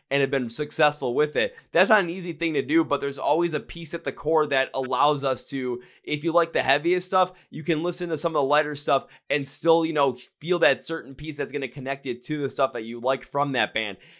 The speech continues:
And that's where a lot of people can get into this stuff. Also, when it comes back to that whole entire emotional arc, some of the biggest songwriters and the greatest storytellers that are out there, the ones that are packing stadiums, I'll even use Taylor Swift for this example, 'cause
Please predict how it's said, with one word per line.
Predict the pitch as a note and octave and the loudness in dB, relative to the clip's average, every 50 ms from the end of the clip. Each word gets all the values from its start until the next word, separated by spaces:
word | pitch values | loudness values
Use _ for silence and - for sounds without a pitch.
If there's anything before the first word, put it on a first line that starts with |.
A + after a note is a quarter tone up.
| _ _ _ | _ _ _
And | - D#3 D#3 D#3+ | -2 0 2 2
that's | E3 E3+ E3 E3+ | 2 2 2 2
where | F3 | 2
a | D#3 | 2
lot | C#3+ C#3+ C#3 D3 D3 | 4 4 2 2 2
of | C#3+ | 0
people | D3 D#3 D3 C3 | -2 -8 -6 -6
can | D3+ C3+ | -4 -2
get | B2+ C#3+ C3+ - | -2 -2 -2 -2
into | C3 D3+ D#3 | -2 -4 -2
this | D3 B2 A2 - | -2 -2 -4 -2
stuff. | - C3 A#2 A2+ - _ _ - _ - | 2 2 2 2 0 _ _ -14 _ 2
Also, | - E3+ F#3+ F3+ - F3+ | 4 4 6 4 2 0
when | F3 E3 D#3+ | 0 0 -2
it | D3+ | -2
comes | - D3+ D3 C#3+ | -2 -4 -4 -2
back | - D3 D3 D3 C#3+ C#3+ | 0 2 2 2 2 -2
to | D#3 | -4
that | C#3 C3+ C3 A#2 | -2 0 0 0
whole | B2 C3 C3+ | -2 -4 -4
entire | C#3 C#3 D3 C#3 C3+ C3 G#2+ | -4 -2 -2 -2 0 0 -2
emotional | A#2 B2 A#2+ A#2+ B2+ C3 B2+ - - C3 A#2 | -2 -2 0 0 0 -2 -2 -4 -6 -4 -2
arc, | E2+ B2 C3+ C3 - _ - _ _ | 0 0 0 -2 -4 _ -20 _ _
some | - - E3+ F3+ | -6 -4 -4 -4
of | F3 E3 | -2 -4
the | D#3 | -4
biggest | D3 C#3 - D#3+ E3 D#3+ E3 C#3+ - - | -4 -4 -2 -2 0 0 0 0 2 4
songwriters | E3 D#3+ D#3 D#3 D3+ D3 C#3+ | 4 4 4 4 2 0 0
and | C#3 C#3 | -2 -4
the | C3 A#2+ | -6 -6
greatest | G#2 B2+ C#3+ D#3 D3 C3+ - | -4 -2 -4 -2 0 -2 -2
storytellers | - D#3 C#3+ C#3+ C#3+ C#3 C#3 - C#3 C#3 C#3 C3 | -2 0 -2 -2 -2 -2 -2 0 0 0 0 -2
that | B2+ B2+ A#2+ | -4 -4 -4
are | G#2+ | -2
out | G#2+ C3 C#3 C#3 - | 0 0 0 0 -2
there, | C#3 B2+ | -6 -4
the | A#2+ B2 | -4 -4
ones | C3 C#3 C#3 C3 | -4 -4 -4 -4
that | C3+ B2+ | -4 -6
are | A#2 | -6
packing | A2+ - B2+ C3 C#3+ D3 D3 D3+ B2 | -4 -2 0 0 0 0 -2 -4 -6
stadiums, | A2+ - - - C3+ C#3 C#3+ C3+ C3 B2 A#2 A2+ A2 G#2+ - _ _ - - _ - - | -6 -6 -4 -2 -2 -2 -2 -2 -2 -2 -2 -2 -4 -8 -12 _ _ -20 -20 _ -4 2
I'll | - E3 G#3 | 4 6 6
even | A3 A3+ A3+ | 6 4 2
use | G3 F#3 - | 0 -2 -2
Taylor | - F3 E3 D#3+ D#3 C#3+ | 0 0 0 2 2 0
Swift | C#3+ - D3 D3 C#3+ | -2 -2 -4 -6 -6
for | - C3+ | -6 -6
this | A#2 A#2 A2+ - | -4 -4 -4 -4
example, | A#2+ G2+ G#2 A#2+ A#2 A2+ A2 - B2 A#2 | -4 -6 -6 -4 -4 -4 -4 -4 -6 -6
'cause | A2+ C#3 C3 B2+ A2+ | -4 -2 -2 -2 -4